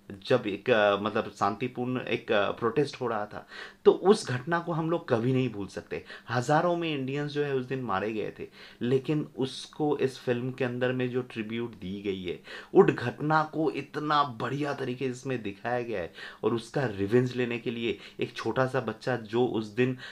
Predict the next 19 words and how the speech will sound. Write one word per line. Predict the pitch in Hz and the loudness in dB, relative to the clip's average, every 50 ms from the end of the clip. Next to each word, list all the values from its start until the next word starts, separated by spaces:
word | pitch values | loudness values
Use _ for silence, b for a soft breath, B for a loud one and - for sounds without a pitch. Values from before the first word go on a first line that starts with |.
| B B - | B B -6
रात, | 92 101 113 135 143 139 - - | 0 6 8 8 8 8 4 -4
अ, | - - - - 101 101 98 98 98 95 95 | -14 -14 -4 0 2 2 4 4 2 0 -2
को | - - 127 120 107 - - | 0 0 2 2 2 2 0
ultimately | 107 104 98 120 120 127 127 127 127 127 117 | -2 -2 -2 -2 -2 -2 -4 -2 -2 -2 -2
बहुत | 107 90 82 90 101 110 120 120 120 107 | -4 -4 -4 -4 -2 0 0 0 0 2
लोगों | 110 107 110 120 120 | 0 2 2 0 -2
को | 113 120 | -2 -4
आंखों | 113 - 90 104 107 - 117 | -4 -2 -2 -4 -4 -6 -8
के | 117 120 | -8 -8
सामने | 113 - - 107 123 123 123 131 127 B B B - 104 | -6 -6 -6 -6 -4 -6 -6 -8 -8 B B B -2 0
मरते | 107 110 - - 135 135 | 0 0 2 2 2 2
हुए | 131 131 123 107 | 2 2 0 2
देखा | 95 92 90 - 117 | 0 -2 -2 -2 -6
था, | 117 - 101 82 B B B B B B B B - | -4 -4 -6 -6 B B B B B B B B -4
उसका | - 127 127 - - - 180 175 | -4 -4 -4 -4 -2 0 0 2
नाम | 156 131 120 123 127 127 | 2 2 2 2 2 0
था | 127 127 | -2 -2
उधम | 113 98 101 90 87 85 | -2 -2 -2 -4 -6 -6
सिंह। | - - 73 78 | -8 -10 -12 -12